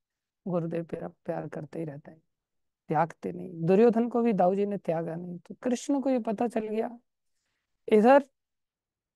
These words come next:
आध्यात्मिक दृष्टि से देखो, भगवान से भी बढ़कर भगवान के भक्त होते हैं,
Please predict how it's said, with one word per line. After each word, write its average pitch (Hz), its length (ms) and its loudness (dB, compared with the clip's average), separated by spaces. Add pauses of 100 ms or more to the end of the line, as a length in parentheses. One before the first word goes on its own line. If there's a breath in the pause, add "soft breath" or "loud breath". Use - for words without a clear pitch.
(880)
आध्यात्मिक 226 680 4
दृष्टि 240 380 2
से 151 200 -2 (1500)
देखो, 196 320 0
भगवान 196 560 2
से 233 140 0
भी 233 60 -2
बढ़कर 196 400 -2
भगवान 185 440 -2
के 202 120 -4
भक्त 175 300 -2
होते 165 240 -4
हैं, 160 200 -8